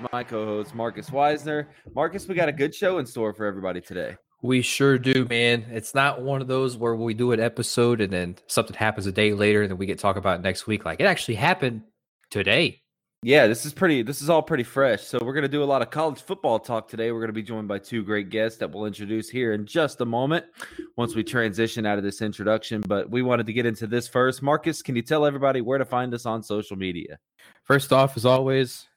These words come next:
Speaker 2: uh, you find us on Facebook, Right On Sports.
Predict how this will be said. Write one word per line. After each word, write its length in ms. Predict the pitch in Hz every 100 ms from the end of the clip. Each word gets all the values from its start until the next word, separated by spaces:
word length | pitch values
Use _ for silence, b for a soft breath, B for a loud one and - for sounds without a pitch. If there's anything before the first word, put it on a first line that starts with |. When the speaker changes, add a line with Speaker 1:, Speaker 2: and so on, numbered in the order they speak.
| -
Speaker 2:
uh, 320 | 107 107 104 98 - 107
you 80 |
find 180 | - 117
us 120 | 110
on 80 | 110
Facebook, 560 | - 113 110 - 113 - _ _ _ _ _
Right 240 | 107 107 104
On 200 | 104 101
Sports. 580 | - 131 180 - -